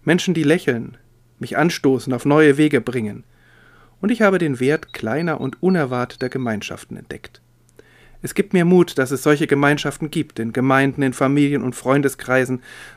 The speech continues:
dort, wo Menschen sowieso füreinander da sind und jetzt in dieser Zeit ganz besonders. Aber auch ganz ungeplant. An Bahnhöfen, in U-Bahn-Stationen, überall.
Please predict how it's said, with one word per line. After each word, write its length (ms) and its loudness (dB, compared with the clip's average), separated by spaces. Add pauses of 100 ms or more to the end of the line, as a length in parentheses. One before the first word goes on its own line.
(160)
dort, 300 0
wo 80 2
Menschen 400 0
sowieso 380 2
füreinander 680 2
da 260 2
sind 160 -2
und 140 -2
jetzt 260 0
in 160 -2
dieser 340 -2
Zeit 320 -6
ganz 280 -4
besonders. 580 -4 (960)
Aber 240 -2
auch 200 -6
ganz 260 -2
ungeplant. 960 -2 (520)
An 140 -4
Bahnhöfen, 540 0 (480)
in 100 -2
U-Bahn-Stationen, 920 -2 (520)
überall. 400 -8